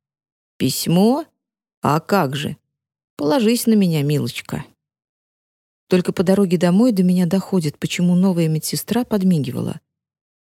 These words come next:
Она не верит, что мама умеет писать, и думает, что мне передалось мамино безумие. Нужно послать маме книгу.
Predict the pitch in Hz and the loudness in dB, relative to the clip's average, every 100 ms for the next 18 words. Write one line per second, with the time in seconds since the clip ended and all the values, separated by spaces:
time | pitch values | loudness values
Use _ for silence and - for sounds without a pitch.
0 | _ 170 175 185 196 190 214 190 - - | _ 0 2 4 4 4 4 2 -2 -4
1 | 175 165 185 170 165 170 180 170 - 170 | -2 0 0 2 0 2 2 0 -4 -6
2 | - 190 175 - - _ _ _ 196 202 | -2 -2 -2 -4 -16 _ _ _ 0 2
3 | 277 262 233 - 220 214 269 - 233 202 | 4 4 2 -2 2 2 2 0 0 2
4 | 190 220 233 - 180 180 190 196 180 160 | 2 0 0 0 0 2 2 2 -2 -4
5 | 143 147 160 - _ _ _ _ _ _ | -4 -4 -6 -10 _ _ _ _ _ _
6 | _ _ - 175 208 196 190 180 - 190 | _ _ 0 2 2 0 -2 -4 -2 -2
7 | - 180 180 180 165 156 151 147 | 0 2 2 0 -2 0 -2 -6